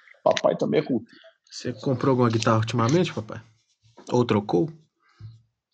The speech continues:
Speaker 1: Trocou.
Speaker 2: <laughs> O que, que, que você fez?
Speaker 1: Ah, eu troquei. Ah, eu troquei uma Telecaster, um John Cus que eu tinha no, numa daquela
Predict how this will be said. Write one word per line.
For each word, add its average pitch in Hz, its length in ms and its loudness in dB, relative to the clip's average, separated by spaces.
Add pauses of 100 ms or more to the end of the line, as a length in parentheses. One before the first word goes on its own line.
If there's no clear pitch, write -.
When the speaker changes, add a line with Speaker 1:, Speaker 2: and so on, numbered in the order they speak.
(680)
Speaker 1:
Trocou. 104 600 2
Speaker 2:
<laughs> - 40 -20 (840)
O - 0 -
que, - 120 -8 (400)
que, - 80 -10
que - 60 -14
você 127 140 -2
fez? - 500 -4 (2750)
Speaker 1:
Ah, 208 120 -8
eu 165 120 -4
troquei. 147 880 2 (1120)
Ah, - 80 0
eu 101 60 0
troquei 139 280 -4
uma 151 100 -2
Telecaster, 101 480 2
um 87 60 -8
John 98 140 -4
Cus - 160 -4
que - 80 2
eu - 40 4
tinha 113 160 0
no, 95 320 0 (460)
numa 95 260 4
daquela 85 560 4